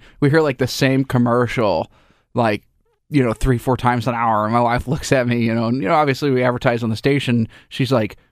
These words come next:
"So what do you think that's costing 'em?" And I'm like, "Oh, well, you know, it's, like, nine o'clock at night. These are probably the bonus." <laughs> I'm, like, going on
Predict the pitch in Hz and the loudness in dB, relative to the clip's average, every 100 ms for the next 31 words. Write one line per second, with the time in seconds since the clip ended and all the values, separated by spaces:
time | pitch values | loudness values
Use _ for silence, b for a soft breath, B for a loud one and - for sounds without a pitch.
0 | _ - 123 120 117 101 117 - - 104 | _ -2 0 0 0 0 -2 0 0 0
1 | - 110 104 107 b b b 123 123 120 | -2 -2 -2 -2 b b b 0 2 0
2 | 113 B 214 196 175 160 151 151 147 160 | -4 B 4 6 4 2 0 0 0 0
3 | 180 156 - b b b 135 135 131 147 | 0 -2 -4 b b b 0 0 0 0
4 | 139 135 131 127 139 139 139 131 131 139 | 0 0 -2 2 2 2 2 0 0 -2
5 | 139 143 - 131 131 135 123 - 131 131 | 0 -2 -2 -4 -2 -2 0 2 2 2
6 | 127 - - 190 - 226 - 156 - 190 | -2 -2 2 2 4 0 0 -4 0 0
7 | 156 - 156 | -2 -2 -2